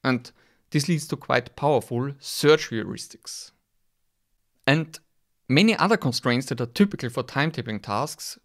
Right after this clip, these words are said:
can also be described with this model. For example,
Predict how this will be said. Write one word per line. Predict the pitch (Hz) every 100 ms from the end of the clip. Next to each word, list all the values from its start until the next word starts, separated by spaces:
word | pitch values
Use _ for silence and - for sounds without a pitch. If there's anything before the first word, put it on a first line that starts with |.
| _ -
can | 160
also | 160 175 185
be | 123
described | 110 104 - 113 -
with | 117
this | - 101
model. | 104 - - - _
For | -
example, | 123 135 127 135 135